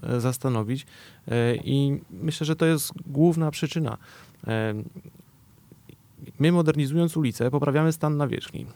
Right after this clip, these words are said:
Jeżeli mamy dobry stan nawierzchni, no to wiadomo,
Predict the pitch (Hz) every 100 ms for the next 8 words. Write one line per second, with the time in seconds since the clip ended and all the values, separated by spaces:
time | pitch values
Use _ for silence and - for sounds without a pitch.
0 | - - 127 165 185 180 170 175 - 160
1 | 147 117 110 - 131 165 - _ _ -
2 | - - 147 156 156 139 135 143 139